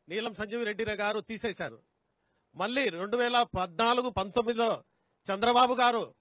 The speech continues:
వీళ్లకు బలిజలకు ఏమి, బలిజ కాపులకు ఏదో ఒకటి చేయాలా, చేయాలా అనే తపనతో ఆయన మా ఆర్థిక అసమానతలు తీసేసేదానికి ఆయన కృషి చేసి మాకు ఈడబ్ల్యూఎస్ లో ఎవరికి ఇది కాకుండా, ఎవరికి నష్టం జరగకుండా ఈడబ్ల్యూఎస్ లో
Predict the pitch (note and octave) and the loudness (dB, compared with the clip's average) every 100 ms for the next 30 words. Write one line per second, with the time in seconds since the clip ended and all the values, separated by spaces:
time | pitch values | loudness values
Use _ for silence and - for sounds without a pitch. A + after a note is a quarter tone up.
0 | _ _ _ _ G3+ B3+ B3 G3 E3 G3+ | _ _ _ _ -4 0 -2 -2 -4 -2
1 | B3 C4+ A3+ A3 B3 C4 G#3 F#3+ - F#3 | 0 0 0 0 0 0 -4 -6 -6 -4
2 | A#3 B3 - A3 A#3+ A3 G#3 A3+ A#3 G#3+ | 0 -2 2 0 0 -2 -2 0 -2 -2
3 | A3 A3+ A3+ A3+ G#3 A3 A3+ A3+ G#3+ - | -4 -2 0 -2 -4 -4 -2 -2 -6 -10
4 | _ _ F3+ G#3+ - F#3+ C4 B3+ B3 G#3+ | _ _ -6 -6 -4 0 0 0 0 -2
5 | C3 _ _ _ - F#3+ B3 A#3+ A3 A3+ | -4 _ _ _ 2 6 6 6 2 2
6 | G3+ A3+ C4 A#3+ G#3 A#3+ A#3+ B3 A#3+ A#3 | 4 2 2 -2 0 4 4 4 2 0
7 | G3+ - _ _ _ _ _ _ _ B3+ | -2 -6 _ _ _ _ _ _ _ -2
8 | B3+ D4 C#4 B3 A#3+ F#3+ F3+ C#3 _ _ | 0 0 2 2 2 0 -6 -8 _ _
9 | - G3+ G3+ - A#3 A#3+ B3 B3 - F#3+ | 0 0 0 -6 -8 -8 -2 -2 -2 -10
10 | - _ _ _ C#3 F#3+ A#3 G#3+ D#3+ _ | -10 _ _ _ -4 -2 -2 -4 -8 _
11 | _ _ E3+ C4+ C4+ A#3+ C4+ B3+ A#3+ A#3 | _ _ -4 0 0 -2 -4 -4 -2 -2
12 | G3 A#3 C#4 A#3 B3 A#3 A3 G3+ G#3 A3 | 0 0 0 -2 -6 -2 -4 -4 -4 -2
13 | G3+ A3 A#3 A3 F3+ - A#3 G#3+ G3 G3 | -2 -4 -4 -6 -6 -8 -6 -6 -6 -6
14 | F3 D3+ - _ _ _ E3 A3 A#3 G#3+ | -4 -4 -8 _ _ _ -10 -2 -2 -2
15 | A#3 G#3+ - F#3 | -6 -6 -6 -8